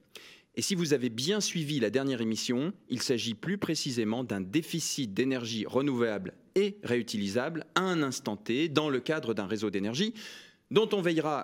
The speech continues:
à ce que la source soit faiblement émettrice en C O deux et préserve, évidemment, c'est le thème de cette émission, les ressources naturelles. Alors je vous laisse le soin de réécouter Benoît Ricard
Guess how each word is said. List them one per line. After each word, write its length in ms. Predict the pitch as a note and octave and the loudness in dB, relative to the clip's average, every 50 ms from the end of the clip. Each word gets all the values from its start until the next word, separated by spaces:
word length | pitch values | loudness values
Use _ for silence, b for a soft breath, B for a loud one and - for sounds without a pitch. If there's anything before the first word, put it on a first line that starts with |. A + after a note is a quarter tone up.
| - | -2
à 80 | - A#2 | -4 -4
ce 160 | - - B2+ | -2 -2 -2
que 120 | - - A#2 | 0 2 0
la 120 | A2 A2 | 0 0
source 260 | - - C3+ A#2+ - | 0 -2 -2 -2 -2
soit 200 | - - G#2 F2+ | -2 -2 -2 -4
faiblement 800 | - - - G3 G3+ F3+ D#3+ E3 D#3+ D#3 D3 C3 - - - - _ | -4 -2 0 2 2 2 2 2 2 2 0 0 -2 -6 -14 -4 _
émettrice 640 | G#2+ G2+ G2+ G2+ - - - G2 - - - - _ | 0 0 0 -2 -2 -4 -6 -6 -4 -6 -8 -10 _
en 80 | G2+ F#2+ | -8 -6
C 160 | - - F#2+ | -4 -4 -2
O 120 | E2+ F2+ | -2 0
deux 280 | F#2+ D3 F#3 - B B B B B B B B B B - | 0 0 0 0 B B B B B B B B B B 2
et 80 | D#3 | 2
préserve, 480 | D3+ - - D#3 C3+ C3+ C#3+ B2 F#2+ E2 - - - _ _ | 2 4 2 2 4 4 2 2 0 -4 -10 -16 -20 _ _
évidemment, 560 | - D#3+ D3 B2 A#2+ A2 G#2 G#2+ G#2+ A#2 A2+ | 0 0 0 0 0 2 2 2 2 2 0
c'est 160 | G#2 - A#2 F#2+ | 0 -2 -2 -2
le 80 | F#2 | 0
thème 220 | F2 - A2 G2+ F#2 | 0 0 0 0 0
de 40 | |
cette 220 | F2+ - F#2+ - - | -4 -4 -6 -6 -4
émission, 340 | E2+ E2+ - - F3+ F3+ B B B B B B - | -4 -4 -2 -2 -2 -2 B B B B B B 0
les 140 | B2 C3 | 2 2
ressources 320 | A#2+ A2+ - - E3+ - - | 2 2 0 0 -2 -2 -2
naturelles. 340 | C3 - - G2+ E2 D2 - B B B B B B B | -4 -2 -2 -4 -6 -6 -10 B B B B B B B
Alors 120 | C3 C#3+ | 0 2
je 100 | B2+ E3+ | 2 2
vous 100 | F3 F#3 | 2 2
laisse 200 | G3 F#3+ - - | 2 2 0 0
le 80 | D#3 D3+ | 0 0
soin 240 | - - F3+ D#3+ C3+ | 0 0 0 0 0
de 80 | B2+ | 0
réécouter 460 | A#2+ C3+ C3+ C3 - C3+ A#2+ - B2 | 2 2 0 0 -2 -4 -2 -2 -2
Benoît 520 | G#2+ G#2+ B2 A#2+ A#2+ A2+ G2 - - - _ _ _ - - | 0 0 0 0 2 0 -2 -4 -10 -18 _ _ _ -12 -4
Ricard 680 | - C3 C#3+ C#3+ - C#3 A#2 B2 C3+ D#3 G3 G3+ - | -4 -4 -4 0 0 0 0 0 -2 -4 -4 -6 -8